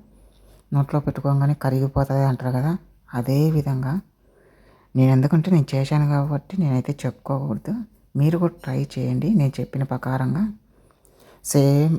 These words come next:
నేను చెప్పిన విధంగానే వస్తుంది స్మూత్గా. మనం తినేదానికి కూడా చాలా బాగా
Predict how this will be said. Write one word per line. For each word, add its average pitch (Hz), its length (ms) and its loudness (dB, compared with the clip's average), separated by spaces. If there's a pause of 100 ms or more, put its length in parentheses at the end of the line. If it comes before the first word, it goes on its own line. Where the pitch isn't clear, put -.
నేను 135 200 -2
చెప్పిన 135 380 -4
విధంగానే 131 400 0
వస్తుంది 117 540 -6
స్మూత్గా. 120 640 -2
మనం 123 220 -2
తినేదానికి 127 500 -2
కూడా 123 220 -4
చాలా 113 260 -4
బాగా 120 380 -2